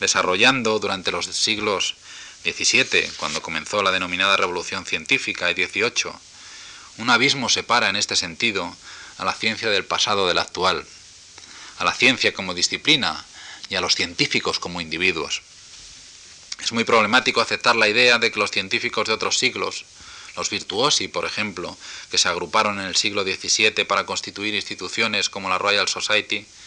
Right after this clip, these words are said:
fueron moralmente virtuosos, además de científicamente. Pero aceptamos, aceptemos, si se quiere, que en otras épocas los científicos, o filósofos naturales, como se les llamaba,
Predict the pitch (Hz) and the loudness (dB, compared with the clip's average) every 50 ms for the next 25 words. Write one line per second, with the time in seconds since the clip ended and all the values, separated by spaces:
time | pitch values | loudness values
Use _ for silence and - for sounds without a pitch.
0 | - - - - - - - - - - - 107 110 113 110 104 - - - - | -18 -18 -18 -18 -18 -18 -20 -18 -8 -2 0 0 2 0 -2 -4 -8 -12 -18 -16
1 | - 92 95 95 104 110 107 107 113 113 104 - 107 95 98 90 87 - 95 95 | -6 -4 0 2 4 2 2 0 -2 -4 -2 0 0 0 0 -4 -6 -4 -2 0
2 | 101 95 - - - 80 - - - - - - - - - - - - - 95 | 0 2 0 0 -2 -2 -6 -6 -6 -8 -16 -20 -20 -20 -18 -18 -18 -6 -4 -2
3 | 92 90 87 101 104 104 - - - - - 90 92 - - 80 76 - 98 - | 0 0 2 2 2 2 2 0 -2 -4 -6 -8 -6 -6 -6 -6 -6 -6 -4 -4
4 | - 85 - 82 85 87 82 76 - - - - - - - - - - - - | -2 -2 -2 -2 -4 -4 -8 -8 -10 -12 -12 -12 -18 -20 -20 -20 -20 -20 -20 -20
5 | - - - - - - - - - - - 101 104 101 107 - - 147 156 151 | -20 -20 -20 -20 -20 -20 -20 -20 -12 -4 -4 -2 -2 -2 -2 0 0 0 2 2
6 | 139 - - - 101 - - 98 - - 143 147 135 123 120 104 - 107 95 - | 0 0 0 -2 -4 -4 -6 -2 -2 -2 0 0 0 0 0 0 0 0 0 2
7 | 131 131 127 135 135 - - - - - - - - 98 107 135 143 - 127 120 | 2 4 4 4 2 -2 -8 -16 -14 -14 -12 -4 -2 0 0 0 2 2 2 4
8 | - 151 - - 110 92 - 92 90 101 - - - - 87 - - 95 85 87 | 4 2 2 0 -2 0 2 2 2 2 0 -4 -6 -6 -8 -6 -6 -6 -4 0
9 | - 170 160 123 101 - 98 98 101 - - - - - - - - - - 104 | 0 0 0 0 -2 -2 -4 -6 -6 -6 -8 -10 -12 -14 -12 -10 -8 -4 -2 0
10 | 110 - 107 95 90 92 92 95 - - - 85 110 131 131 110 95 - - - | 0 0 0 -2 -4 -6 -4 -4 -4 -4 -2 2 2 2 4 2 0 0 -4 -6
11 | - - - - - - - - 90 85 85 - 85 82 78 - 80 78 101 120 | -10 -14 -16 -16 -16 -16 -14 -12 -10 -8 -6 -6 -4 -4 -4 -4 -4 2 4 4
12 | 120 107 104 104 107 | 6 6 4 2 0